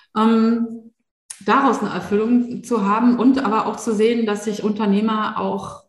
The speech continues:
ähm, persönlich, persönlich im Wachstum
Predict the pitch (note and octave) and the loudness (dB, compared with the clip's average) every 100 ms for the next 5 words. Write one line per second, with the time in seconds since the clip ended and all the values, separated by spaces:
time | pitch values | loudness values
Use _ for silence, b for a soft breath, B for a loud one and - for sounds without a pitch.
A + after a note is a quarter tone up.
0 | - G3 G3 G3 G3 G3 F#3+ - - _ | -4 -2 2 2 0 -2 -6 -12 -20 _
1 | - G#3 G3+ C4+ C4 F#3+ - - - - | 0 2 4 6 6 4 -2 -10 -8 -2
2 | G3 A#3+ B3 A3+ G3+ G#3 - G3 F3+ F3+ | 0 2 2 0 -2 -4 -6 -4 -4 -4
3 | F3+ | -8